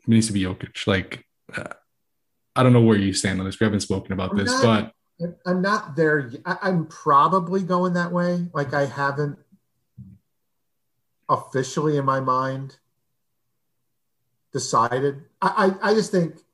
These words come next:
Speaker 2: especially in this year, the fact that he's going to play
Speaker 1: Yeah,
Speaker 2: in
Speaker 1: being
Speaker 2: every
Speaker 1: available.
Speaker 2: game,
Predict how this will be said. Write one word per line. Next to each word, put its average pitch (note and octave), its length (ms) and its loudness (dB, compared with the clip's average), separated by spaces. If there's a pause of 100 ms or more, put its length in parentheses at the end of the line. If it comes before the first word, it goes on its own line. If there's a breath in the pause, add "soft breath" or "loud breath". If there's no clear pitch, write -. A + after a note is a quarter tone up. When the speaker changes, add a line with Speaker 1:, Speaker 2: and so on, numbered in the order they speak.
(140)
Speaker 2:
especially F#3 500 2
in A#2+ 140 -2
this C3+ 300 -2
year, C#3 460 -2 (1200)
the C3 100 -2
fact C#3 300 -2
that B2 80 -8
he's B2 140 -6
going C3 180 -2
to B2 80 -4
play B2 300 0
Speaker 1:
Yeah, A2+ 140 -4
Speaker 2:
in A2+ 140 -6
Speaker 1:
being A#2 240 6
Speaker 2:
every G2 160 4
Speaker 1:
available. F#2+ 220 2
Speaker 2:
game, F#2+ 80 -10